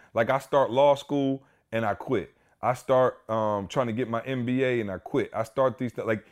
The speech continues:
you don't really believe that there's success. You might believe you can get the degree, but you don't believe that the degree is going to lead to a higher level of success. Or else, who would quit? Like I said, if you believe that the end of the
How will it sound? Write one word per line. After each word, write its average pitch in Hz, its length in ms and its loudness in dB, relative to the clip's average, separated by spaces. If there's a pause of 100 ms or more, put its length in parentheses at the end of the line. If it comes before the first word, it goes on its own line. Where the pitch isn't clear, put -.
(180)
you 233 220 4
don't 214 300 2
really 196 300 2
believe 156 720 -2
that 131 280 0
there's 170 220 2
success. 139 400 -2
You 220 160 -2
might 156 100 0
believe 160 220 0
you 151 80 -2
can 139 80 -2
get 135 140 0
the 123 80 -2
degree, 147 500 0 (240)
but 147 160 0
you 277 80 2
don't 185 240 0
believe 151 460 0
that 135 160 0
the 131 80 -2
degree 117 420 0
is 117 100 0
going 123 220 -4
to 117 140 -6
lead 147 280 -4
to 113 140 -4
a - 20 -2
higher 156 240 -2
level 131 280 0
of 110 80 -4
success. 147 400 -4 (240)
Or 233 160 6
else, 254 180 2 (120)
who 302 180 6
would 262 180 -2
quit? 339 340 -2 (140)
Like 220 180 2
I 233 60 0
said, 302 300 0
if 139 120 -4
you 339 120 2
believe 208 400 -4
that 160 160 0
the 143 160 -12
end 196 240 -2
of 170 60 0
the 151 180 0